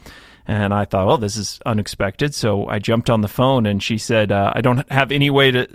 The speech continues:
tell you this other than very frankly, but I received an email from Zondervan, uh, from their legal office that due to covid and a shifting of priorities, they've decided to terminate the contract on the project."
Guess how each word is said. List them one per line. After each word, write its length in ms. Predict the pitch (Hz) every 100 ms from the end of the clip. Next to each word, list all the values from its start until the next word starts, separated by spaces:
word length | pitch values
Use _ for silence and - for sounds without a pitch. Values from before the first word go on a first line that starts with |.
| - - _
tell 180 | - 139
you 120 | 135
this 240 | 123 131 -
other 220 | 127 123
than 220 | 120 117
very 220 | 110 123 117
frankly, 440 | - 131 127 120
but 160 | 117 113
I 180 | 110
received 500 | 110 117 - 120 113
an 100 | 117
email 340 | 110 113 113 113
from 260 | - 110 107
Zondervan, 560 | 110 113 117 127 147 - - - -
uh, 240 | 113 104 98
from 220 | 113 107
their 140 | 107
legal 360 | 107 117 117 107
office 420 | 107 - 127 -
that 120 | 117
due 140 | - 117
to 60 | 107
covid 460 | - 117 113 120
and 100 | 107 101
a 40 |
shifting 380 | - 117 - 107
of 100 | 101
priorities, 580 | - 104 107 113 107 104
they've 180 | 104 104
decided 440 | 98 107 101 104
to 80 | -
terminate 460 | - 110 107 98
the 60 | -
contract 640 | - 110 120 - 104 - -
on 140 | 110
the 60 | 107
project." 580 | - 113 101 117 -